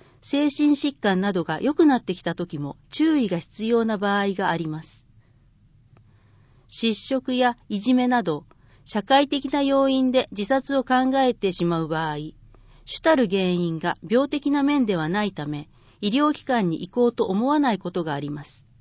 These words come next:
重要なのは、周囲の方が悩みに気づき、継続的に関わり続けることです。自殺対策は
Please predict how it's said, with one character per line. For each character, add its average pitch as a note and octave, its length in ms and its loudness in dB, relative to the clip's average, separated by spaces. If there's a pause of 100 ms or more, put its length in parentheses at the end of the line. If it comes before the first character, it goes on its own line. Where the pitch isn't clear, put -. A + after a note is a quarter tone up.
(1900)
重 D4 340 2
要 E4 220 4
な D4+ 160 4
の G3+ 140 0
は、 D#3 240 -6 (240)
周 E4 340 2
囲 C#4 100 2
の F#3+ 140 2
方 D#3+ 300 -4
が D3 160 -4
悩 G#3 320 2
み D4+ 100 4
に A3 140 2
気 F3+ 140 -6
づ F#3 180 -6
き、 D#3 260 -10 (240)
継 D4 240 2
続 D4 240 -4
的 C4 260 -4
に A#3+ 140 -2
関 G3 300 -4
わ C#4 100 4
り C4+ 100 0
続 C4 240 -4
け D4+ 140 0
る C#4 100 0
こ E3+ 140 -4
と D#3 140 -6
で B2 140 -14
す。 - 200 -20 (1200)
自 G3 100 -6
殺 - 300 0
対 D4 220 2
策 G3 280 -4
は D#3 220 -6